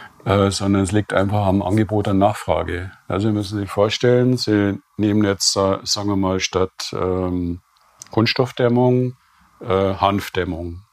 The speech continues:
Kunststoffdämmung, ähm,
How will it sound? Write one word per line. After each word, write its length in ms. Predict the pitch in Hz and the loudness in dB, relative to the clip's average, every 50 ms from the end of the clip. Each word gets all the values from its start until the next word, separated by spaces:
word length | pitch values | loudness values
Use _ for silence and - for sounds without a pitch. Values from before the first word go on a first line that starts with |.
| _ _ _ - - - - - - - - | _ _ _ -20 -20 -18 -18 -18 -20 -18 -10
Kunststoffdämmung, 1160 | - - 110 120 123 - - 123 123 - - - 113 110 110 113 113 113 113 113 113 113 117 110 - | -4 0 0 0 2 2 0 0 0 0 0 0 2 4 4 4 4 4 4 4 2 2 0 -2 -2
ähm, 800 | - 101 98 101 98 98 98 98 98 98 95 95 95 98 95 - | 0 0 2 2 4 2 2 2 2 2 0 0 0 -2 -6 -8